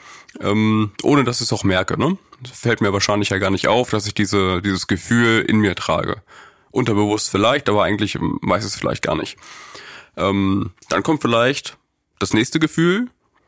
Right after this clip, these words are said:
keine Ahnung, der Kollege, die Kollegin, ähm, hat vielleicht auch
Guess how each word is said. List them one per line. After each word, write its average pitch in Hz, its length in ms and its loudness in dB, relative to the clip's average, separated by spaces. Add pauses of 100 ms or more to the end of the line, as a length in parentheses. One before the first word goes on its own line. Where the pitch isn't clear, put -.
(160)
keine 87 220 0
Ahnung, 117 480 2
der 82 460 -2 (1080)
Kollege, 117 480 2
die 92 100 -4
Kollegin, 113 720 0 (120)
ähm, 95 360 -2 (1000)
hat 113 180 -4
vielleicht 101 380 0
auch 143 280 2